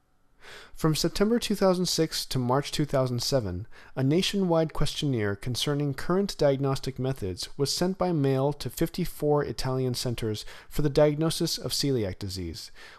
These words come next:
which were distributed across the entire national territory. The questionnaire investigated the tests performed, diagnostic criteria currently used, and the management of some special cases in each center.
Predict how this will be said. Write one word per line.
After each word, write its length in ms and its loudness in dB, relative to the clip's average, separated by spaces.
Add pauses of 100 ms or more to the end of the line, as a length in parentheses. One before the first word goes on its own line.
which 240 0
were 80 2
distributed 600 2
across 380 0
the 120 -2
entire 440 0
national 420 -2
territory. 640 -6 (960)
The 80 0
questionnaire 640 4
investigated 800 2
the 100 -4
tests 440 -2
performed, 640 0 (440)
diagnostic 540 2
criteria 560 2
currently 440 0
used, 560 0 (320)
and 100 2
the 60 6
management 520 4
of 160 -2
some 240 2
special 380 0
cases 560 0
in 220 -2
each 200 -2
center. 420 -6